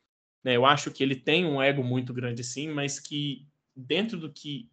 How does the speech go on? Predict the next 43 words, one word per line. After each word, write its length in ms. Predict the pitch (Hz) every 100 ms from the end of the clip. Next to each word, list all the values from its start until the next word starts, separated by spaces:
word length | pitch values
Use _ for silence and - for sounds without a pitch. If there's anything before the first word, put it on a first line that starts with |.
| -
eu 140 | 139
acredito 760 | 139 - 123 123 123 175 -
ele, 120 | 143 135
que 200 | - 123
ele 80 |
queria 260 | 127 - 123
propor, 580 | 123 117 - 165 165 -
faz 220 | - 143 139
muito 220 | 147 147
sentido. 600 | 196 190 - 139 131 123 - -
Tem 80 | 151
até 180 | 151
um, 280 | 160 190 160
um 60 | 139
vídeo 400 | 131 135 151 135
do 140 | 127
André 400 | 127 123 123 139
Guerra 420 | 123 127 147 143
que 120 | 120 117
eu 40 |
encontrei 460 | 120 120 113 123 131
no 80 |
YouTube, 420 | 107 110 147 170 127
né? 160 | 120
Eu 80 | 117
não 120 | 139
lembro 180 | 131 123
agora 180 | 113 113
exatamente 460 | 113 117 107 -
o 40 | -
canal 300 | - 107 104
do 80 | 107
YouTube 240 | 98 110
dele, 220 | 113 127
que 120 | 127 127
ele 80 |
fala 280 | 131 131 135
do 100 | 127
Babilônia, 380 | 123 123 120 117
ele 100 | 113
gostou 300 | 120 113 151
muito 220 | 139 135
também. 320 | - 127 143